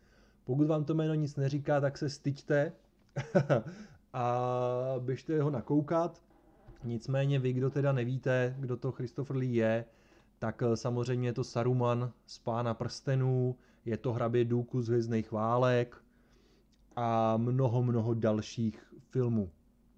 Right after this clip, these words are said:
Jo. Ten toho má jako na kontě taky spoustu, takže rozhodně doporučuji i jeho filmografii trošku prohlídnout.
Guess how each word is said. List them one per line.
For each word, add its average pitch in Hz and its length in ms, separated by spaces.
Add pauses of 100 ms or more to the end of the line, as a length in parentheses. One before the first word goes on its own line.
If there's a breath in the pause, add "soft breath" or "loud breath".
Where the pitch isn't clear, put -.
Jo. 104 380 (1500 soft breath)
Ten 117 200
toho 113 220
má 113 200
jako 117 200
na 117 100
kontě 120 280
taky 117 260
spoustu, 135 760 (580 soft breath)
takže 117 340
rozhodně 120 280
doporučuji 123 760
i 160 80
jeho 135 320
filmografii 131 840
trošku 131 360
prohlídnout. 123 840